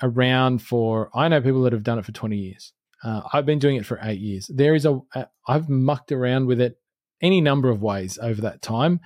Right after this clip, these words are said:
tried new things, tried to get different things to work. It works in a very specific way. If you wanna grow a big high ticket dropshipping business, and where, where can you take them? You could take them to, um, ten million dollars a year plus in annual revenue.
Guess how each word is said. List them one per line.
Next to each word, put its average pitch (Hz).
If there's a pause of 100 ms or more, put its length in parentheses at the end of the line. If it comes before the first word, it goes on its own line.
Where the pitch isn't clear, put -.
(320)
tried 139
new 131
things, 123
tried 123
to 120
get 127
different 113
things 110
to 117
work. 110 (300)
It 139
works 170
in 160
a 143
very 147
specific -
way. 104 (340)
If 160
you 165
wanna 170
grow 156
a 139
big 185
high 131
ticket 113
dropshipping 107
business, 139
and 131
where, 135
where 131
can 147
you 135
take 147
them? 160
You 139
could 123
take 123
them 113
to, 107 (520)
um, 110
ten 151
million 139
dollars 123
a 117
year 113
plus -
in 123
annual 110
revenue. 101